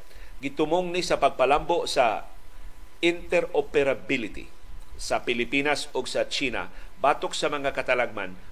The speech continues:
o batok sa mga external threats. Ang Australia ni hinumdom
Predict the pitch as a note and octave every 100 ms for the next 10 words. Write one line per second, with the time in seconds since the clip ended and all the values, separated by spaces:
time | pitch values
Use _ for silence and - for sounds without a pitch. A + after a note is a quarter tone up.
0 | - A#2+ G#2 C3+ C#3 - C3 A#2+ A#2+ A2
1 | B2 - - B2+ A2+ G2 - B2 - -
2 | - - - - - - - - - -
3 | - G2 - - D3+ D3+ F#3+ G3+ A2 A#2+
4 | C#3 C#3+ F3+